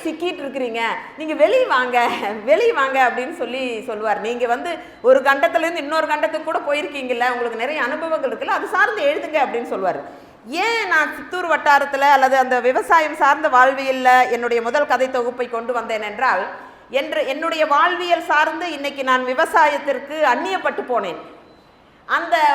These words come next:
ஒரு, ஒரு உணர்வு, ஒரு இழப்பு என் மனசுக்குள்ள ரொம்ப ஆழமா இருக்கு. அதுல எனக்கு தேக்கி வைத்திருந்த என்னுடைய அனுபவங்களை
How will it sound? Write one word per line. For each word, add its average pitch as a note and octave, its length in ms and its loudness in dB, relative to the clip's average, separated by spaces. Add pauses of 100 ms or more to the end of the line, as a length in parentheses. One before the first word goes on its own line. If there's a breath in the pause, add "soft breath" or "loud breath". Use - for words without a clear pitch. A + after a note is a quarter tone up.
ஒரு, C4 280 2
ஒரு C4 280 2
உணர்வு, F4 640 2
ஒரு C4 360 4
இழப்பு F#4+ 540 2
என் A#3+ 160 -2
மனசுக்குள்ள D4+ 400 -2
ரொம்ப B3 260 2
ஆழமா B3 360 4
இருக்கு. A#3 420 0 (300 loud breath)
அதுல D4+ 340 4
எனக்கு C#4 380 2
தேக்கி F#4 400 4
வைத்திருந்த D#4 460 -2
என்னுடைய C4+ 440 4
அனுபவங்களை C#4+ 840 4